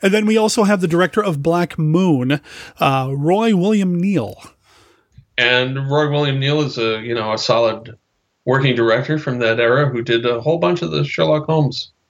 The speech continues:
Speaker 2: films and brings
Speaker 1: A lot
Speaker 2: a
Speaker 1: of the
Speaker 2: nice
Speaker 1: Universal, yeah.
Speaker 2: Yeah, the, the, the classic Rathbone Bruce Sherlock Holmes films, which are huge influence on me, my, my work, my life. Probably all the mystery books I've ever written, which is a bunch of them,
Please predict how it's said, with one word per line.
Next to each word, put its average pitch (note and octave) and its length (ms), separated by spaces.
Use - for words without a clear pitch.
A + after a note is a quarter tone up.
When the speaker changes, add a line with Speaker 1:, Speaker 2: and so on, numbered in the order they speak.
Speaker 2:
films G2 420
and A#2 160
brings C#3 220
Speaker 1:
A C3+ 60
lot C#3+ 60
Speaker 2:
a - 20
Speaker 1:
of C3 60
the C3 60
Speaker 2:
nice C#3+ 80
Speaker 1:
Universal, C3 580
yeah. C3 320
Speaker 2:
Yeah, A2+ 320
the, B2 280
the, D3 280
the F3 280
classic F#3+ 520
Rathbone B2+ 600
Bruce B2 540
Sherlock A2+ 400
Holmes A2 240
films, G2 300
which B2 200
are A2 260
huge E3 580
influence A2 540
on G#2+ 240
me, G#2+ 200
my, G2+ 200
my G2+ 200
work, G2 420
my G2+ 160
life. G2 400
Probably A#2+ 420
all C#3 340
the B2+ 220
mystery B2 340
books A2 260
I've G#2+ 160
ever G#2 220
written, G#2 240
which A2+ 180
is B2+ 120
a G#2 40
bunch A2+ 380
of G2 80
them, G2+ 160